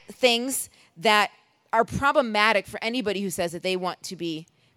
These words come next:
an atheist, but oftentimes they don't necessarily realize. This is not an attack on an atheist as an individual. This is an attack on atheism, the worldview or the belief. And I use the term belief loosely, okay?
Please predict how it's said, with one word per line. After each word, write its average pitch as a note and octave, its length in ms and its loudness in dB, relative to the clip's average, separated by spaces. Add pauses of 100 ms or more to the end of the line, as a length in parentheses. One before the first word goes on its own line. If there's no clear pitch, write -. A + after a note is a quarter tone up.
(140)
an G3 120 -2
atheist, F#3 340 -2
but G3+ 140 -2
oftentimes G#3 560 0
they F#3 100 -2
don't F3+ 240 -4
necessarily F3+ 460 -4
realize. D#3+ 400 -2
This G3+ 120 -4
is G3+ 80 -10
not B3 200 4
an F4 60 0
attack C4 300 -4
on A3 80 -6
an F#3+ 80 -8
atheist G#3+ 360 -4
as F#3+ 180 -2
an F3+ 120 -6
individual. F3 840 0 (460)
This B3 180 8
is A#3+ 60 -10
an C4 80 -6
attack C#4 340 0
on G#3 140 -4
atheism, G3 580 -2
the F3 100 -4
worldview F#3+ 600 6
or F3+ 120 6
the E3 100 -2
belief. D#3 640 -8 (920)
And G3+ 80 -2
I F#3+ 60 2
use F#3+ 180 2
the F#3 100 -2
term F#3 220 -2
belief E3 500 -6
loosely, D#3 540 -8 (540)
okay? G3 420 -2